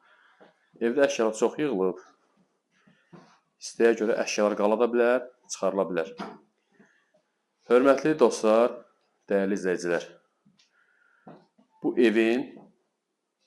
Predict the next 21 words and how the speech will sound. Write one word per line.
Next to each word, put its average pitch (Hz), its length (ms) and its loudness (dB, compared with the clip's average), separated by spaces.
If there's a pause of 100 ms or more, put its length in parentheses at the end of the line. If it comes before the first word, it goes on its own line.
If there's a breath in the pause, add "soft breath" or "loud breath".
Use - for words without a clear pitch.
(320)
ilkin 110 400 -4 (160)
start - 420 2
qiyməti 98 360 -4 (100)
əşyasız, 104 600 0 (180)
obyektlə 110 540 2
birlikdə 95 500 -4 (180)
əşyasız 107 480 0
vəziyyətdə 87 480 -4
start - 340 0
qiyməti 98 300 -6
yüz 95 140 -6
yetmiş - 320 -8
min 117 100 -2
manat, 120 300 0 (760)
əşyalı 120 460 2
vəziyyətdə 98 400 0
isə 131 200 -4
yüz 110 200 -4
doxsan 110 320 -2
min 98 120 -2
manatdır. 87 440 -6